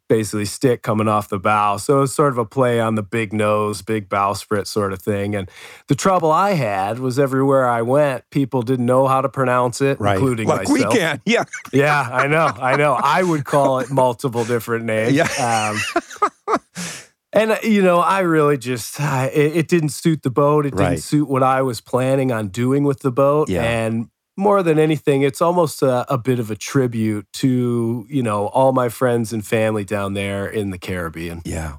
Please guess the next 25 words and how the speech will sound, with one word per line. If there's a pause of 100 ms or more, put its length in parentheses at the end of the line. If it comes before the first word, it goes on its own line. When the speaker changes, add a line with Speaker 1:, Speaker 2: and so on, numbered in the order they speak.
(120)
Speaker 2:
Well,
I
think
if
you're
amenable,
Wahid,
I
think, (560)
uh, (220)
so (480)
for
the, (120)
the,
your
fans
again, (320)
you've,
uh,
selected
a
number
of
different
songs